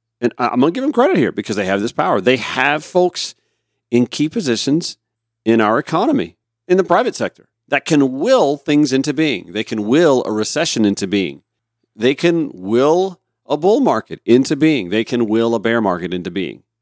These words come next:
So they've been putting it out there since Donald Trump lost the election. "Well, a recession's coming." Is it? The Fed has been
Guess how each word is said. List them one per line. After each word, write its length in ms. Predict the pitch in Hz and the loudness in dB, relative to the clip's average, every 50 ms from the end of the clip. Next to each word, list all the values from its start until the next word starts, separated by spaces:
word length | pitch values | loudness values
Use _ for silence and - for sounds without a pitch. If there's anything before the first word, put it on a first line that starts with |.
| _ _ _ _ _ _ _ | _ _ _ _ _ _ _
So 160 | - - 170 | -2 0 2
they've 360 | 170 202 220 277 269 185 - _ _ _ _ _ _ _ _ _ _ _ | 4 4 2 2 -2 -8 -16 _ _ _ _ _ _ _ _ _ _ _
been 160 | 180 175 151 | 0 0 0
putting 280 | - - 185 202 214 208 | 2 -2 -2 -2 2 2
it 80 | 208 | 2
out 240 | 208 208 214 214 180 | 2 2 0 0 0
there 400 | 185 156 143 139 139 139 139 - _ _ _ _ _ _ _ _ | 0 0 2 2 0 -2 -2 -8 _ _ _ _ _ _ _ _
since 1120 | _ - - - - - 156 151 147 147 143 - - - - - - - - - - - - _ _ _ _ _ _ _ _ _ _ _ | _ -8 -8 -6 -6 -2 0 2 2 2 0 -2 -4 -6 -6 -6 -8 -8 -10 -10 -12 -14 -16 _ _ _ _ _ _ _ _ _ _ _
Donald 360 | - 123 117 131 147 160 160 | -2 -2 -2 0 -2 -4 -4
Trump 280 | - - 170 165 143 - | -2 -2 -2 -2 -2 -4
lost 380 | 113 113 110 110 113 127 - - | -6 -4 -2 -2 -2 -2 -4 -4
the 100 | 156 156 | -4 -2
election. 540 | 156 165 180 196 - - 127 107 101 101 - _ | -2 0 -2 -2 -2 -4 -4 -4 -6 -6 -12 _
"Well, 480 | _ 110 135 139 135 131 127 131 131 _ - | _ -2 0 2 2 2 0 -2 -6 _ -4
a 60 | - | -4
recession's 440 | 123 113 - 95 92 95 85 76 - | -4 -2 -2 -4 -4 -6 -8 -12 -12
coming." 320 | - 82 78 80 80 - _ _ _ _ _ _ _ _ _ _ _ _ _ _ _ | -12 -12 -10 -10 -12 -14 _ _ _ _ _ _ _ _ _ _ _ _ _ _ _
Is 240 | - 120 165 214 | 0 0 0 0
it? 140 | 330 359 320 _ _ _ _ _ _ _ _ _ _ _ _ _ _ _ _ _ _ _ | -2 -6 -8 _ _ _ _ _ _ _ _ _ _ _ _ _ _ _ _ _ _ _
The 140 | 117 135 | -6 -6
Fed 300 | 131 - 170 165 175 190 | -6 -4 -4 -4 -2 0
has 180 | 196 175 151 123 | -2 -4 -4 -2
been 480 | 131 139 131 127 120 117 117 113 113 | -2 -2 0 0 -2 -2 -6 -8 -10